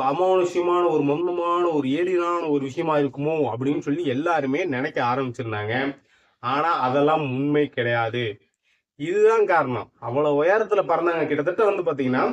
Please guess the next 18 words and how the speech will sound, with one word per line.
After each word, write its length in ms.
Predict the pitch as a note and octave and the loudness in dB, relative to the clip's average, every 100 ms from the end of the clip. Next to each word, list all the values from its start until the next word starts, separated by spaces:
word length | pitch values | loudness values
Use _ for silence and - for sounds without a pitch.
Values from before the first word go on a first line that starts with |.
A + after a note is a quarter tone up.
| - - _ _ _ _ _ _ D#3 | -6 -14 _ _ _ _ _ _ -6
ஒரு 160 | C#3 | -2
விமானம் 440 | C#3 E3 A3 A3+ F3 | -2 2 4 4 2
வந்து 280 | C3+ C3 G#3+ - - _ _ _ | 0 2 2 0 -6 _ _ _
பத்தாயிரம் 580 | C#3 C#3 A3+ A3 G3+ F#3 | -4 0 2 4 4 4
அடியில 360 | E3+ G3 A3+ G3+ | 2 2 2 2
பறக்கிற 380 | E3 E3+ E3+ D3+ | 2 2 2 2
வரைக்கும் 340 | C3 A#2+ A#2 | 0 0 -2
தான் 220 | C#3+ A3+ A#3+ - _ - | 0 0 -2 -8 _ -6
அதால 360 | B2+ D3+ E3 F3+ A#3 | 0 2 2 0 0
எல்லாமே 420 | C#3+ E3+ G#3+ G#3 | -2 2 4 4
கண்ட்ரோல்ல 540 | A3 D#3+ D#3+ F3+ F3+ D#3+ | 2 0 -2 0 2 2
இருக்கும். 320 | C3+ C3+ G#2+ - _ _ _ _ _ _ _ | 0 -4 -10 -14 _ _ _ _ _ _ _
டக்குன்னு 340 | D#3+ D#3 F#3+ F#3 | -4 -2 0 2
பூமிக்கு 340 | F3 F3+ D3+ | 2 0 -2
திரும்பி 300 | D3 E3+ E3+ | -4 -4 0
வரணுமா, 360 | D#3 D3 D#3+ D#3+ B2 - - | 0 2 0 0 -2 -10 -4
திரும்பி 300 | D3+ D#3+ C#3+ | -2 2 0
வந்துரும். 400 | C3 B2+ A#2 | 0 -2 -4